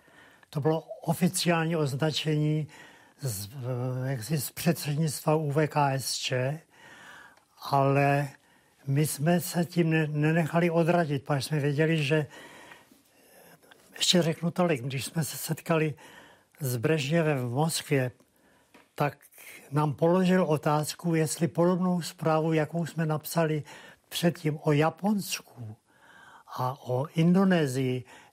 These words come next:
jestli taky napíšeme o Sovětském svazu. Tak jsme řekli, "Samozřejmě, pracujeme na ní."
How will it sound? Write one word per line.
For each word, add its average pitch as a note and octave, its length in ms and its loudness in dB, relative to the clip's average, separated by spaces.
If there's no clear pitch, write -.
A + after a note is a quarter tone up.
jestli E3+ 220 0
taky E3 260 -2
napíšeme E3 580 0
o D#3+ 120 -2
Sovětském D3+ 720 -2
svazu. A2+ 520 -8
Tak C3+ 180 -2
jsme D3+ 180 -2
řekli, C#3 240 -4
"Samozřejmě, C3+ 840 -2
pracujeme D#3 600 2
na C3+ 180 0
ní." A2 320 -6